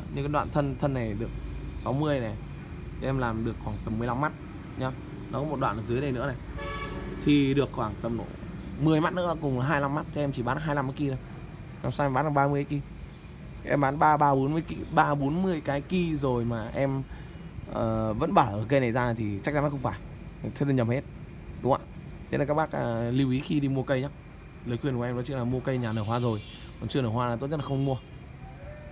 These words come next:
Bởi vì em, à, cũng là một người dính nhầm rất là nhiều, đi mua người ta bị nhầm ấy. Ờ, có bắt đền được đâu. <coughs> Cảm ơn các bác đã theo dõi video của em nhé.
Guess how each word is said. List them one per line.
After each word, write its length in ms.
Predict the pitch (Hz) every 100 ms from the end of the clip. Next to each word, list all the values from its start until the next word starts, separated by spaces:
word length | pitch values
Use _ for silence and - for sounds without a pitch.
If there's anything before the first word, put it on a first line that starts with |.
| - - - - - - - - - -
Bởi 100 | 104
vì 100 | 110
em, 240 | 127 127
à, 180 | 117 110
cũng 140 | - 147
là 60 |
một 140 | 131 107
người 160 | 110 110
dính 340 | 117 135 175
nhầm 260 | 139 113 107
rất 120 | 160
là 60 | 151
nhiều, 340 | 123 110 98 - - - - - - - -
đi 80 | 127
mua 160 | 131
người 100 | 120
ta 100 | 120
bị 80 | 120
nhầm 180 | 120 110
ấy. 80 | 123 - - - - - - - - -
Ờ, 160 | 123 120
có 120 | - 156
bắt 120 | 160
đền 160 | 135
được 60 | 117
đâu. 140 | 131 104 - - - - - - - - - - - - - - - - - - - - - -
<coughs> 140 | 247 202 143 113 - - - - - - - -
Cảm 120 | 120
ơn 120 | 135
các 80 | 147
bác 160 | 170 165
đã 100 | 151
theo 180 | 160 143
dõi 120 | 143
video 220 | 151 143
của 60 | 131
em 140 |
nhé. 100 | 131